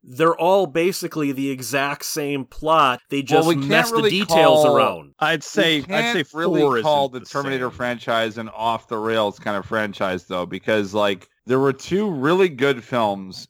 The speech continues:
Speaker 2: and then the rest of the franchise for that tried to capitalize on how good the first two were and just couldn't do it. Like, I, I don't think it ever got to a point where it was this, like,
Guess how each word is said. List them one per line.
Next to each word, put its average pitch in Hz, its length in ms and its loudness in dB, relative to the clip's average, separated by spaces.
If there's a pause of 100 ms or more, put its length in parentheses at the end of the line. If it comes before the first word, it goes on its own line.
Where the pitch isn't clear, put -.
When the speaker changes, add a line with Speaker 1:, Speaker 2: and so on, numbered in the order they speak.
(120)
Speaker 2:
and 120 220 -4
then 120 280 -2
the 120 100 -2
rest 120 580 -4
of 131 160 0
the 117 100 -6
franchise 110 600 -4
for 107 180 -6
that 101 300 -2
tried 107 400 -4
to 101 340 -6 (160)
capitalize 113 960 -4
on 107 160 -10
how 107 240 -2
good 107 280 -6
the 98 100 -8
first 110 400 -8
two 110 160 -4
were 101 220 0
and 101 220 -4
just 107 200 -8
couldn't 95 340 -2
do 107 180 2
it. 80 160 -2
Like, 92 280 -4
I, 123 300 -2
I 135 160 -2
don't 151 320 -2
think 147 220 -10
it 131 80 -2
ever 123 300 0
got 113 340 0
to 113 120 -8
a 104 40 -6
point 110 600 -4 (160)
where 107 580 0
it 101 180 -4
was 117 200 -6
this, 113 200 -8
like, 104 200 -2